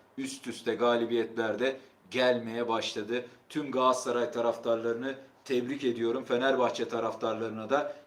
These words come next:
geçmiş olsun dileklerimi iletiyorum. Renktaşlarımız da yüzümüz bu akşam gülüyor. Hepiniz rahat uyuyun diyorum sevgili dostlar. Fenerbahçeli dostlara da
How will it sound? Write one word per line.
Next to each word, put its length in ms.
geçmiş 460
olsun 360
dileklerimi 640
iletiyorum. 760
Renktaşlarımız 960
da 60
yüzümüz 560
bu 140
akşam 340
gülüyor. 420
Hepiniz 600
rahat 380
uyuyun 340
diyorum 320
sevgili 400
dostlar. 360
Fenerbahçeli 800
dostlara 480
da 180